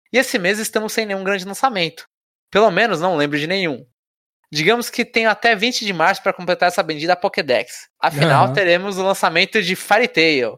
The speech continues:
Speaker 1: K K K K. Zoeira. Teremos Animal Crossing. E bem que eu queria muito esse Switch que eles anunciaram todo personalizado, personalizado com o Animal Crossing, igual o D. Bem,
Speaker 2: Ó.
Speaker 1: essa semana acho que é isso. Tenha uma ótima semana.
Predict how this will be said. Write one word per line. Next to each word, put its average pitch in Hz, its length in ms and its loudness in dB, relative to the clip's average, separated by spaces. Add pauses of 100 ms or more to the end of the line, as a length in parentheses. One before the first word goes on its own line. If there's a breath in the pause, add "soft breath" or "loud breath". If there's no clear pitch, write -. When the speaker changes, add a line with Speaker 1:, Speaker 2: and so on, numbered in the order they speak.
(120)
Speaker 1:
K 165 120 4
K 156 140 0
K 151 140 2
K. - 320 -4 (440)
Zoeira. 185 520 2 (240)
Teremos 185 360 0
Animal 208 260 4
Crossing. 151 360 -2 (580)
E 240 100 -2
bem 190 200 2
que 262 60 -2
eu 226 60 0
queria 220 200 2
muito 190 260 -4
esse 208 340 -6
Switch 202 560 -6 (100)
que - 80 -2
eles 180 100 -6
anunciaram 180 520 2
todo 190 220 -2
personalizado, 175 800 0 (140)
personalizado 170 840 2
com 202 140 -4
o 208 60 0
Animal 202 220 0
Crossing, 123 460 -2
igual 131 260 0
o - 20 -4
D. 120 200 -10 (840)
Bem, 214 360 2
Speaker 2:
Ó. - 40 2
Speaker 1:
essa 180 160 4
semana 185 300 -4
acho - 160 -10
que 240 60 2
é 208 80 2
isso. 147 400 -6
Tenha 190 240 0
uma 185 100 2
ótima 151 240 0
semana. 160 400 -6